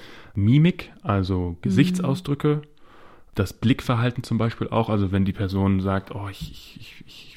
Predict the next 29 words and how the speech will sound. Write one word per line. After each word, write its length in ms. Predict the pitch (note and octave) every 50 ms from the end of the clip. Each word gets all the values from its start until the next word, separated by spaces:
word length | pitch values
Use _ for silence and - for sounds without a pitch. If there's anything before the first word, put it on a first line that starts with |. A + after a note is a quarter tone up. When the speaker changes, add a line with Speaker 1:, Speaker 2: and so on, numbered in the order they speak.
| - -
Speaker 1:
verbringe 380 | - - A2 - - G#2+ G#2 G2+
so 140 | G2 A2
gerne 240 | F#2+ - F#2+ G2 F#2
Zeit 260 | - - G2+ G2 -
mit 160 | G#2 G2 - -
dir“, 180 | G2 F#2+ F#2 F2+
guckt 220 | - - G2+ -
aber 80 | - G2+
die 60 | G2
ganze 140 | G2 F#2+ -
Zeit 80 | - -
auf 80 | -
den 140 | - G#2 F#2
Boden, 520 | G2 G2+ G2 G2 G2 G2 F#2+ F#2+ F#2 G2 - -
etwas 300 | G#2+ - - G2 - -
beschämt, 680 | - G2+ - - - - G2 F#2+ G2 G2 F#2+ - - - - -
Speaker 2:
Mhm. 360 | A#3+ A#3+ A#3 G#3+ A#3 B3+ B3+ - - - -
Speaker 1:
dann 300 | - - F#2+ F#2+ F#2+ -
ist 180 | - G#2+ -
da 80 | - F#2+
vielleicht 280 | - - F#2+ F#2 - -
doch 200 | G2 - - -
irgendwas 340 | G2 F#2+ F#2+ F#2 F#2 F2+ -
noch 120 | - -
im 80 | F#2+ F2+
Hintergrund, 520 | G#2 A#2+ A2+ A2+ G2 F#2 F#2 F#2+ F#2 -
was 200 | G2+ F#2+ - -
man 120 | G2 F#2+ F#2+
mal, 340 | F#2+ F#2 F#2 F#2 F#2 F#2